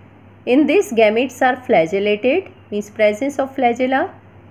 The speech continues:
They are similar in shape, size and structure. And these gametes are known as isogamous, and this process is known as isogamy. Fusion of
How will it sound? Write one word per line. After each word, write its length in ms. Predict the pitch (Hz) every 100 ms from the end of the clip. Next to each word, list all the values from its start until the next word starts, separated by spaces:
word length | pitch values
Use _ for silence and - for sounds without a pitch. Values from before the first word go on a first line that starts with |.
| - - -
They 80 | 214
are 100 | 220
similar 460 | 220 247 233 247 277
in 220 | 285 277
shape, 340 | - 247 240
size 320 | - 233 233 233
and 220 | 220 185
structure. 640 | - 202 190 - 247 392 - - - - - - - - - - - - - - -
And 400 | - 214 208 190
these 540 | 202 262 349 339 - - - -
gametes 680 | 208 214 202 226 330 - - - -
are 160 | - 190
known 300 | 208 233 262
as 480 | 214 233 - - - - - - - - - -
isogamous, 920 | 208 208 247 254 262 294 403 - - -
and 180 | 196 208
this 180 | 208 -
process 580 | - 240 262 339 330
is 200 | 254 233
known 280 | 220 190 190
as 280 | 175 294 -
isogamy. 960 | - 170 185 185 226 226 175 143 131 - - - - - - - - - - - - - - - - - - - - - - - - - - - - - - - - -
Fusion 460 | - 254 262 330 330
of 340 | 208 190 -